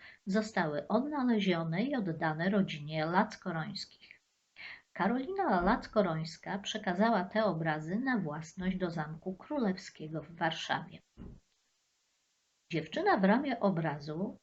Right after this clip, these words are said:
stała się przedmiotem badań historyków sztuki pracujących w amsterdamskim projekcie Rembrandt Research Project.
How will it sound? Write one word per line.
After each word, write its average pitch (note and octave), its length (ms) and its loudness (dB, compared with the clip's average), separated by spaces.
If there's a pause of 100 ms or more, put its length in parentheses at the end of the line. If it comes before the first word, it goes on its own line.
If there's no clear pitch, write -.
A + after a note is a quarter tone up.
stała D#4 340 -2
się A#3+ 200 2
przedmiotem F3 760 -2
badań F3+ 480 4
historyków F#3 720 -4
sztuki - 640 -6
pracujących A#3 840 -2
w E3 60 -2
amsterdamskim G3+ 1000 -2
projekcie F#3 840 0 (300)
Rembrandt G#3+ 760 4
Research F3 640 2
Project. - 540 -4